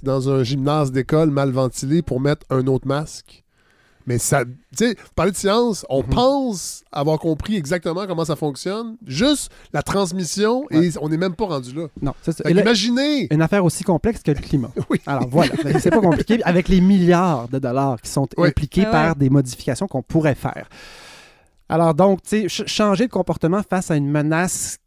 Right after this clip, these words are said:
Speaker 2: qui pourrait être comprise a dû être ani-, analysée pendant des dizaines d'années. Je
Speaker 1: Ouais.
Speaker 2: parle de la menace du, du, de, de la catastrophe climatique. C'est pas étonnant qu'on soit lent à réagir, pas tous, mais certaines personnes.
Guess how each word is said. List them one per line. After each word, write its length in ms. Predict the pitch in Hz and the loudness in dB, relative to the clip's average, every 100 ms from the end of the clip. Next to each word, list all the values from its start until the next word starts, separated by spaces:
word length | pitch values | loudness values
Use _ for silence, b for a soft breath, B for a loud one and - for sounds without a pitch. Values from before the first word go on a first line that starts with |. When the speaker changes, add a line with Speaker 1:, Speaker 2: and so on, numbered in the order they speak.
| - | -10
Speaker 2:
qui 160 | - | -6
pourrait 280 | 175 147 147 | -2 0 0
être 140 | 147 - | -2 -2
comprise 1000 | 151 135 - - 240 202 110 107 - _ _ _ _ - | -2 0 -2 0 0 0 -4 -14 -18 _ _ _ _ 2
a 120 | 151 | 2
dû 160 | 131 | 4
être 180 | 220 202 | 2 4
ani-, 300 | 151 143 139 - | 2 2 0 0
analysée 440 | 151 156 127 170 | 2 2 4 2
pendant 380 | 165 131 143 143 - _ _ | 0 -2 -2 -2 -6 _ _
des 160 | 120 131 | -6 -6
dizaines 400 | 131 151 190 190 | -2 0 2 4
d'années. 300 | 170 160 196 | 2 2 0
Je 40 | |
Speaker 1:
Ouais. 40 | 117 | 0
Speaker 2:
parle 120 | 156 | 0
de 40 | 139 | 2
la 80 | |
menace 320 | 135 131 147 131 | 2 2 0 -2
du, 160 | 120 | -12
du, 220 | 110 113 - - | -8 -10 -10 -10
de, 100 | 123 | -8
de 160 | 135 139 | -8 -10
la 60 | 123 | -8
catastrophe 440 | 139 131 120 160 | -6 -6 -4 -4
climatique. 460 | - 135 120 - 254 | -2 -2 0 0 0
C'est 80 | 202 | 2
pas 140 | 196 | 2
étonnant 340 | 185 170 233 311 | 4 2 0 0
qu'on 140 | 180 | -2
soit 180 | - 143 | 0 0
lent 140 | 147 | 2
à 80 | 165 | 2
réagir, 460 | 147 131 123 175 - | 2 0 2 0 0
pas 180 | - 151 | -2 0
tous, 300 | 294 - 147 | 0 -2 -4
mais 220 | 135 127 | -4 -6
certaines 300 | - - 151 | -6 -4 -4
personnes. 320 | 151 - 311 | -4 -4 -4